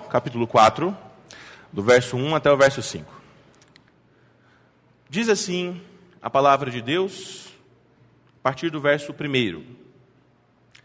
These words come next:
"Conjuro-te perante Deus e Cristo Jesus, que há de julgar os vivos e os mortos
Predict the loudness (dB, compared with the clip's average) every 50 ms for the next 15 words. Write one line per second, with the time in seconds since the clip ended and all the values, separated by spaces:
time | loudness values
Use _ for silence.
0 | _ _ _ _ _ _ _ _ _ _ _ _ _ _ _ _ -4 -2 0 0
1 | 0 0 -2 -2 -4 -4 -4 -4 -4 -4 -4 -6 -12 -20 -20 -20 -20 _ _ -20
2 | _ _ _ _ _ _ 0 2 4 4 4 2 2 -2 -2 2 4 4 4 4
3 | 2 -2 -4 -6 -2 2 2 2 2 2 0 -4 -4 -4 -4 -4 -6 -6 -6 -8
4 | -12 -14 -14 -16 -18 -20 _ _ _ _ _ _ _ _ _ -20 -20 -20 _ -6
5 | 2 4 6 6 6 4 2 -4 -6 -6 -2 0 0 0 0 -4 -6 -10 -12 -10
6 | -8 -4 -2 -2 -2 -2 -4 -8 -8 -8 -6 -6 -4 -2 0 0 -2 -2 -4 -10
7 | -10 -10 -10 -18 -20 -20